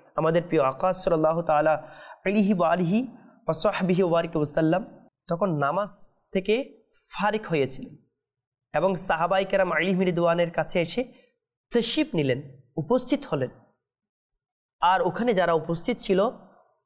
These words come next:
তাদের মাঝে ওই যে সাহাবায়ে কেরাম যারা উপস্থিত ছিলেন, তো আল্লাহ রসুল দয়া করে নিজের কাছে যে উপঢৌকন এসেছেন, আমার নবী তো নিজের জন্য রাখেন না,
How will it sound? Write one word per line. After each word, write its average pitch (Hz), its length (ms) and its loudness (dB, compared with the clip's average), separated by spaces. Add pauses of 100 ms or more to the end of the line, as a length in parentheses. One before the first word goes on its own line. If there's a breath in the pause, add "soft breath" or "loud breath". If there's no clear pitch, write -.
(720)
তাদের 165 320 2
মাঝে 165 360 0 (100)
ওই 254 340 2 (600)
যে 143 380 2 (120)
সাহাবায়ে 160 500 0
কেরাম 160 280 -2
যারা 143 180 2
উপস্থিত 170 440 -4
ছিলেন, 160 320 0 (320 loud breath)
তো - 60 -6
আল্লাহ 233 200 2
রসুল 226 560 0
দয়া 156 260 4
করে 156 360 2
নিজের 170 400 2
কাছে 214 260 -2
যে 185 200 0
উপঢৌকন 170 500 2
এসেছেন, 160 460 0 (360 loud breath)
আমার 202 220 0
নবী 196 220 2
তো 214 120 -2
নিজের 180 320 2
জন্য 180 200 2
রাখেন 151 340 -2
না, 151 240 -2